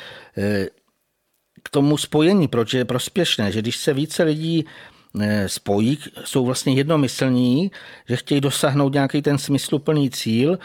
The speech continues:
tak se zřejmě kromě těch vysokých bytostní můžou přiblížit nějací světlí duchovní, eh, pomocníci. A oni vlastně mohou energeticky podporovat nebo doslova jako,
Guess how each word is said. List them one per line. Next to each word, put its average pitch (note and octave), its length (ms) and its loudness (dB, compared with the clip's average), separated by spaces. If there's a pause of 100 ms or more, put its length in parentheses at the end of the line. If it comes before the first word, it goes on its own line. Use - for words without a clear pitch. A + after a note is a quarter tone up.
(320)
tak - 180 -6
se D3 260 0
zřejmě D3 400 2
kromě D#3 260 0
těch C#3+ 200 -2
vysokých C#3+ 440 -2
bytostní C#3 520 0
můžou D3 260 2
přiblížit C3+ 680 -2 (520)
nějací C3+ 320 0
světlí D3 680 0
duchovní, C#3+ 720 0 (460)
eh, A2 80 0
pomocníci. G2+ 920 -2 (560)
A G#2 320 -2
oni D3 200 2
vlastně E3+ 280 0
mohou D#3+ 420 2
energeticky C3+ 800 -2
podporovat C3+ 840 0
nebo C#3 200 0
doslova C#3 420 -2
jako, C#3+ 300 -2